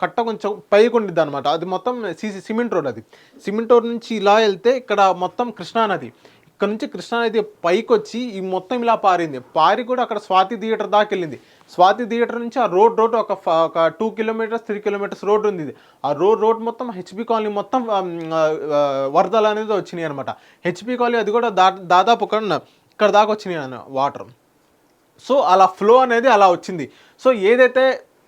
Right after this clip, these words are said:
so జరిగిన నష్టం జరిగింది, ఏదైతే వీళ్ళందరూ ఏదైతే ఉన్నారో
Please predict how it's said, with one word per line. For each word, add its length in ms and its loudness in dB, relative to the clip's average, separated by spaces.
so 160 6
జరిగిన 340 0
నష్టం 340 -4
జరిగింది, 380 -2
ఏదైతే 560 2
వీళ్ళందరూ 520 0
ఏదైతే 260 0
ఉన్నారో 400 -2